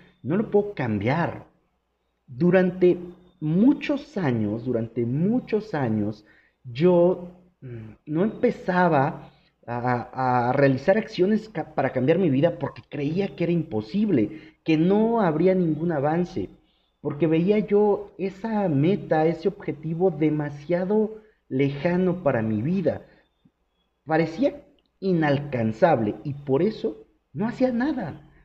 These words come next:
porque a lo mejor hoy tenía yo que leer diez páginas de un libro, pero leer diez páginas de un libro de ochocientas páginas,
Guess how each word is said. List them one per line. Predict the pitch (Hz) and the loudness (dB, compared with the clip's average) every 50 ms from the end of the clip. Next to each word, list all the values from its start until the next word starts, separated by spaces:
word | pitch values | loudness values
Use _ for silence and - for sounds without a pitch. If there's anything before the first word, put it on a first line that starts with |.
| _ _ | _ _
porque | - 156 151 156 - 175 170 156 - - - - - _ _ _ _ | -2 -2 0 2 4 4 4 4 2 -4 -12 -18 -20 _ _ _ _
a | 170 175 | 2 4
lo | 180 190 190 | 4 4 4
mejor | 196 214 202 - 254 - - - - - | 4 2 4 4 4 4 2 -2 0 4
hoy | 185 190 196 220 226 202 - - | 6 6 6 6 4 2 -2 -4
tenía | 180 160 165 175 185 185 | -2 0 2 2 2 2
yo | 180 165 165 180 180 175 180 - | 2 2 2 2 2 0 0 0
que | 175 180 180 185 190 185 185 | 2 4 6 6 4 4 2
leer | 151 143 143 147 151 160 170 170 170 170 - - 135 - | 2 4 4 4 6 6 6 4 4 0 -6 -10 -12 -10
diez | 147 160 196 202 196 | -2 0 0 0 0
páginas | - - 165 160 - 165 156 151 143 135 | -4 -8 -8 -8 -4 -4 -4 -2 -2 -2
de | 135 | -2
un | 131 127 | 0 2
libro, | 127 123 107 101 101 104 - - - - - - - | 2 4 4 4 2 2 -2 -10 -20 -20 -20 -2 0
pero | 185 175 175 170 170 - - - - - - _ _ _ _ _ _ _ _ _ _ _ _ | 4 6 6 6 4 2 -4 -12 -16 -18 -20 _ _ _ _ _ _ _ _ _ _ _ _
leer | - 127 135 151 170 170 160 | 2 6 10 10 10 10 8
diez | 147 160 175 165 - | 6 4 4 4 2
páginas | - 160 156 - 147 120 117 113 110 | 0 -2 0 0 0 0 0 0 0
de | 127 | 2
un | 139 | 2
libro | 147 160 156 160 151 | 4 4 4 4 4
de | 117 | 4
ochocientas | 113 110 - 131 120 - 147 147 156 170 165 160 | 2 2 0 -2 -2 -2 -4 0 0 0 0 0
páginas, | - 165 170 - 175 170 175 185 175 | 0 -2 0 0 0 0 0 0 -2